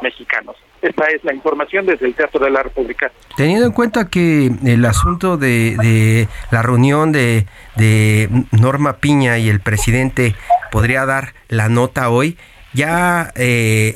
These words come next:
Speaker 2: eh, saben cómo estarán acomodados en esta ceremonia el presidente y Norma Piña?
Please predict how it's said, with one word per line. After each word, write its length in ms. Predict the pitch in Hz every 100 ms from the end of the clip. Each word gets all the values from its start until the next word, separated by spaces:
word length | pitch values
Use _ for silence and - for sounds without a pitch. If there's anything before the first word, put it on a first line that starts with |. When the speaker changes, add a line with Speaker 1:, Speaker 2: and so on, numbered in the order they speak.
| -
Speaker 2:
eh, 300 | 107 107 107
saben 420 | 101 - 156 170
cómo 280 | 160 156 156
estarán 400 | 143 143 131 143 139 - -
acomodados 1000 | 107 127 117 113 117 143 151 156 -
en 320 | 127 113 110 120
esta 400 | 117 151 127 110
ceremonia 640 | - 113 110 120 139 127
el 80 | 120
presidente 560 | 110 107 113 120 -
y 80 | 127
Norma 360 | 117 123 123 -
Piña? 280 | 120 143